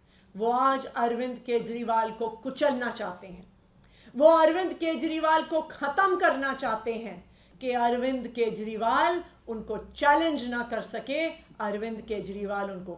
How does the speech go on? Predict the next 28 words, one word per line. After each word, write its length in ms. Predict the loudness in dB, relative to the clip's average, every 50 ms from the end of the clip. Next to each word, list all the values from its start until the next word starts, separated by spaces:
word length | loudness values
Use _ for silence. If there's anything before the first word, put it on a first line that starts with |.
| -14 -16
खत्म 300 | -12 -10 -6 -4 -2 -2 -2
ना 120 | -4 -10 -12 -16
कर 100 | -18 -20
सके। 320 | -20 -20 -20 -20 -20 -20 -20 -20 _ _ _ _ _ _ _ _ _ _ _ _ _ _ _ _ _ _ _ _ _ _ _ _ _ _ _ _ _ _ 0 2
और 160 | 2 4 4 4
यही 240 | 4 6 6 6 4 4
कारण 400 | 4 6 6 6 6 4 2 2
है 200 | 2 0 0 0 -4 -6 -10 -16 -20 _ _ _ _ _ _ -6
कि 120 | -4 -2 0 2
आज 360 | 4 4 4 2 0 -4 -10 -14 -16 -18 -20 _ -4 0
अरविंद 400 | 0 2 2 0 -2 -4 -6 -6 -4
केजरीवाल 680 | -2 -2 -2 -2 -4 -6 -4 -2 0 2 2 2 0 -2 -4
को 100 | -6 -6 -6 -8 -14 -20 _ _ _ _ _ _ _ _ _ -12
बिना 420 | -8 -4 0 0 2 4 4 4 2 2
किसी 260 | 0 -2 0 0 -2 -2
सबूत 540 | -2 -6 -6 -4 -4 -2 -4 -4 -6 -8 -10 -12 -8
के 140 | -6 -4 -4 -6 -8 -16 -20 _ _ _ -18 -16
झूठे 600 | -14 -14 -12 -6 -2 0 0 0 0 0 0 0 2 2 4
आरोपों 460 | 4 6 6 4 4 4 2 0 -2 -2
के 160 | -4 -4 -4 -4
साथ 400 | -4 -4 -4 -2 0 2 0 0 -2 -6 -14 -20 _ _ _ _ _ -12 -8
ईडी 280 | -6 -6 -4 -4 -4 -4
ने 140 | -4 -6 -8 -8 -10 -14 -10 -10
हिरासत 480 | -6 -2 0 0 0 2 2 0 0 0
में 140 | -2 -4 -2
ले 140 | -2 -2 -4
लिया 280 | -4 -4 -6 -4 -4 -4 -4
है, 260 | -2 0 2 2 0